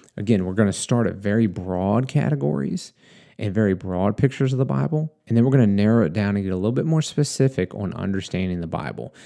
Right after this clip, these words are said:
So this first episode is spent, is mostly just about being very basic and introducing us to the Bible, all right? So how's it broken up? The Bible's broken up into three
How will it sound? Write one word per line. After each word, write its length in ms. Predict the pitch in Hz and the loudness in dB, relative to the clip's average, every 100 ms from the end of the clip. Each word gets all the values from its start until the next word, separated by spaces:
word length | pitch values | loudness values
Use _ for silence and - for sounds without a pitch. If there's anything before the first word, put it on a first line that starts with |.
| - | -6
So 120 | - | 0
this 160 | 110 107 | 0 2
first 260 | 120 113 | -2 0
episode 380 | 107 110 - 113 | -2 -2 0 2
is 100 | 107 | 2
spent, 300 | - 113 - 117 | 0 -4 -4 -6
is 180 | 104 | -2
mostly 840 | 104 107 107 - - - 113 107 98 | 0 0 -2 -10 -14 -4 -2 -2 -2
just 360 | 101 110 - | -2 -2 -2
about 420 | 98 98 87 - | -4 -4 -6 -8
being 300 | 110 104 95 | -6 -4 -4
very 760 | 82 92 - 98 107 110 110 107 - - - _ - _ _ | -8 -12 -2 0 2 2 0 -2 -8 -20 -20 _ -20 _ _
basic 560 | 104 98 - - - - _ _ _ - | -4 -4 -8 -14 -18 -20 _ _ _ -14
and 360 | 95 87 82 - _ _ _ | -8 -6 -8 -10 _ _ _
introducing 760 | 127 113 117 95 110 107 - 92 | -2 0 0 0 0 0 -2 -4
us 180 | - - | -6 -6
to 120 | - | -4
the 100 | 92 | -4
Bible, 460 | - 69 - - - _ _ _ _ | -6 -8 -12 -18 -20 _ _ _ _
all 60 | 95 | -4
right? 240 | 107 107 - _ - - | -4 -6 -12 _ -20 -6
So 160 | 104 | -4
how's 340 | 87 113 127 131 | -2 0 2 2
it 60 | |
broken 340 | 120 123 117 110 | 2 2 2 -2
up? 260 | 69 - - - - | -2 -10 -20 -20 -12
The 80 | - | -8
Bible's 320 | 92 120 131 | -4 -2 2
broken 300 | 135 123 117 | 2 2 0
up 120 | - | 0
into 140 | 87 - | -6 -10
three 680 | - 123 139 160 165 160 | -12 -4 0 0 0 -4